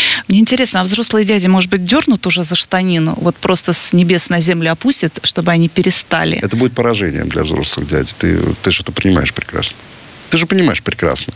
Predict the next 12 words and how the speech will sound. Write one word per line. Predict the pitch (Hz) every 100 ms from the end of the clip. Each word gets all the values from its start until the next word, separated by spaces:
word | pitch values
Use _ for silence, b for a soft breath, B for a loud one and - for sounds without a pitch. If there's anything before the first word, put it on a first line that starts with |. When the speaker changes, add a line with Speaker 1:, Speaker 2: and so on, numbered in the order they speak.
| B B B B
Speaker 2:
Должны, | 98 117 131 113 147 208 220 190
должны | 92 107 120 110 110 98 69 - _ _ _
с | - -
молодёжью | 113 131 135 117 117 90 82 90
работать, | 123 127 98 - -
в |
кавычках, | - 104 98 80 - - - _ -
такие, | 104 101 214 226
как | 208 202
Гудков. | 175 196 - 175 104 73 - - _ _ _ _ _ _ _ _ _
Понимаешь? | 104 135 214 233 151 - -
По | 147 139